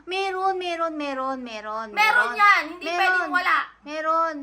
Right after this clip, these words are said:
Speaker 1: Meron. Meron nga engineer, di ba?
Speaker 2: Di ba? Eh, ito pa, Bichugapur, dapat naglagay din sila nung parang mga chicken wire.
Speaker 1: Mm.
Speaker 2: Yung parang naka-enclose talaga yung ramp.
Speaker 1: Oo.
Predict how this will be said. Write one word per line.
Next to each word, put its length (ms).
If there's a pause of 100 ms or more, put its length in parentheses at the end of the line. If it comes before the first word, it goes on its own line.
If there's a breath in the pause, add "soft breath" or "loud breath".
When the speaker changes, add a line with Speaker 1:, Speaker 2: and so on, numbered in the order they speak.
(140)
Speaker 1:
Meron. 400
Meron 260
nga 140
engineer, 480
di 80
ba? 160
Speaker 2:
Di 100
ba? 300 (360 soft breath)
Eh, 280
ito 80
pa, 160
Bichugapur, 560
dapat 480
naglagay 400
din 100
sila 300
nung 160
parang 240
mga 240
chicken 400
wire. 500
Speaker 1:
Mm. 380
Speaker 2:
Yung 160
parang 400
naka-enclose 720
talaga 320
yung 240
ramp. 400
Speaker 1:
Oo. 320